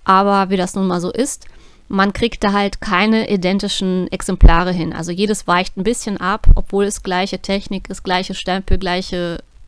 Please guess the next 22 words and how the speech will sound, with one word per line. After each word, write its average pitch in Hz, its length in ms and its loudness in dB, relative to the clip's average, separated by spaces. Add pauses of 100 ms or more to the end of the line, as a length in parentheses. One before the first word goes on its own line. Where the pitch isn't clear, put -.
äh, 180 80 -12
Farben. 190 520 -2 (1400)
Ich 214 160 -6
habe 240 120 0
mich 240 120 -2
entschieden, 208 500 -2
für 202 240 -4
die, 180 440 -4
ähm, 160 460 -6 (720)
für, 180 180 -8 (100)
also 180 160 -4
das 175 80 -6
Bäcker 190 260 -6
Twine 185 240 -2
noch 165 140 -4
zu - 120 -4
knoten. 262 520 -4 (2250)
Hier 226 300 -4
habe 196 160 -2
ich, - 200 -6
äh, 185 160 -2
Häkelgarn. 240 760 -2